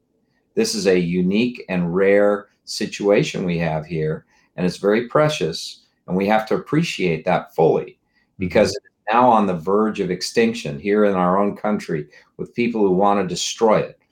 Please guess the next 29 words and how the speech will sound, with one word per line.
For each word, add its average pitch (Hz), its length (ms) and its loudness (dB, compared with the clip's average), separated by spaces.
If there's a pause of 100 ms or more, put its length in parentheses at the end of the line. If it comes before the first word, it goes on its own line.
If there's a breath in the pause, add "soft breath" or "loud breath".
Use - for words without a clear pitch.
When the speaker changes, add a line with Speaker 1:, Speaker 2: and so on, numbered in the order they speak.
(420)
Speaker 1:
But 98 160 4
Speaker 2:
How 107 120 6
Speaker 1:
I - 20 -
have - 440 -2
faith - 240 -6
in 101 60 -4
the 95 100 0
American 92 440 0
people, 98 380 -2
and 90 120 0
I 98 80 2
think 101 280 -4
they 95 140 2
will 98 320 2
rise 95 360 2
up 95 260 2 (300 soft breath)
and 92 120 0
defense, 107 480 0
defend 107 560 -2
this. - 320 -8 (320 soft breath)
People, 156 320 4
as 120 400 2
has 104 200 -2 (260)
been 104 260 0
said 110 240 2
many 104 240 0
times, 92 480 0
those 120 320 4
who 90 320 2